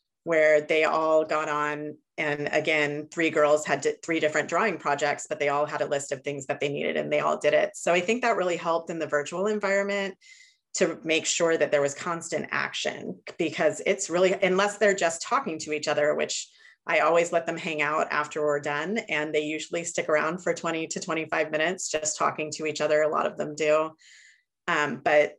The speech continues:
in Zoom, I would say just find stuff that they can do instead of just teaching them stuff, which we would do a lot of that stuff in person where we were going over how to do something, but I just tried to pick the things that they could do themselves.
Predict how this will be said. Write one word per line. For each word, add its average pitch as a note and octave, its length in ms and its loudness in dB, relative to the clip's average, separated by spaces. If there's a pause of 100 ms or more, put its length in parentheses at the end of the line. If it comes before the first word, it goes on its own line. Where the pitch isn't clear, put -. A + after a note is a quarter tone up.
(120)
in E3+ 200 -2
Zoom, F3+ 320 0
I D#3 120 4
would D#3 140 2
say D#3+ 260 0
just D#3 440 -4 (120)
find E3+ 340 0
stuff D#3 440 -2
that D3 180 4
they D3 140 4
can D3 280 -8
do D3 600 0
instead D3 440 -2
of D3+ 200 0
just - 580 -4
teaching E3 400 -2
them D3 160 -2
stuff, D3 400 -2
which E3 220 -2
we E3+ 100 0
would E3+ 140 0
do F#3+ 160 6
a - 20 8
lot G#3 200 2
of G3+ 80 -6
that - 180 -2
stuff D#3+ 260 -4
in D3+ 100 -6
person D#3+ 600 -2
where D#3 500 0
we D#3+ 160 -4
were D#3+ 140 0
going D3+ 260 0
over D3 220 0
how D3+ 100 -6
to D3+ 100 0
do D#3 200 -4
something, D3+ 360 -4
but D3 120 0
I D#3 120 2
just F3 200 -4
tried E3 180 -2
to D3+ 60 -6
pick D3 320 -4
the C#3+ 60 2
things C#3+ 320 -6
that - 140 -6
they D#3 120 -4
could C#3 160 -14
do - 160 -8
themselves. - 760 -12